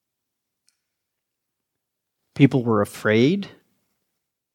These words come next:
based on Zacharias' prophecy. It was a shocking thing. He had been in the temple when he had received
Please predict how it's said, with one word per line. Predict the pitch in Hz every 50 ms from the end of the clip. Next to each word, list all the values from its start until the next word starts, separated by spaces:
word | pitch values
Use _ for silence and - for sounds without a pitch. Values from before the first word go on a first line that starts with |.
| _ _ _ _ _ -
based | 147 131 120 - - -
on | 135 120 120
Zacharias' | 117 127 123 113 - 135 120 113 110 113 113 - - - -
prophecy. | - - 135 123 131 135 - 147 - - 170 170 180 180 _ _ _ _ _ _ _ _ _ _ _ _ _ _ _ _ _ _
It | - 143
was | 143 127 135
a | 117
shocking | - - - - 143 143 156 151 - 165 151 139 123
thing. | - - 147 135 135 165 196 214 208 - - - - -
He | - 180 170
had | 120 156 147 127
been | 160 151 147 -
in | - 233 220 233 240 226
the | 208 208
temple | 208 - - - - 240 233 - 156 120 - - - _ _ _ - - _ _ _ _ _ _ _ _ _ _ _ _ _ _ _
when | - 156 151
he | 139 160 170
had | 160 156
received | 156 151 143 - - - 196 196 196 190 180 165 156 - -